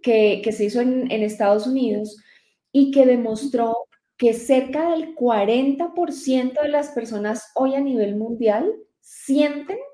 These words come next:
que, em, la principal causa de, de estrés viene de su trabajo. Y cerca del veinticinco por ciento de las personas muestran que, muestran su, su, su trabajo como la,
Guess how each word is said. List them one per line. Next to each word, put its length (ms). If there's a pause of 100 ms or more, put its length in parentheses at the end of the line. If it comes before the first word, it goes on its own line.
(760)
que, 680
em, 880
la 180
principal 440
causa 280
de, 140
de 180
estrés 600
viene 340
de 80
su 160
trabajo. 540 (1120)
Y 160
cerca 340
del 100
veinticinco 720
por 160
ciento 340
de 60
las 180
personas 680
muestran 680
que, 680 (1040)
muestran 380
su, 340
su, 760
su 220
trabajo 580
como 280
la, 340